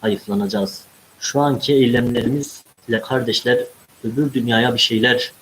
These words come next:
gönderiyoruz biz. İşte cennetliklerin önden gönderdiği amellerden birkaç örnek. Sure Zariyat ayet on yedi. "Kânû galîlen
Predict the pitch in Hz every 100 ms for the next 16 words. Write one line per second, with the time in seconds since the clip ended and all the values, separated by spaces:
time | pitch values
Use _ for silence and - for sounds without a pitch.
0 | _ _ _ _ - 113 104 98 98 98
1 | 98 101 - - _ _ _ _ _ _
2 | _ _ _ _ _ _ _ _ _ _
3 | _ _ _ _ - 160 - 202 196 202
4 | - _ _ _ _ _ _ _ _ 131
5 | 147 156 156 156 147 156 170 202 190 -
6 | - 156 156 196 180 160 147 151 156 185
7 | 156 143 143 143 143 180 - 156 156 127
8 | 127 101 - - _ _ _ _ _ _
9 | _ _ _ _ _ - 143 147 175 147
10 | 147 165 170 190 143 139 147 147 131 117
11 | 95 - _ _ _ _ _ _ _ _
12 | - 170 214 202 190 170 170 180 165 160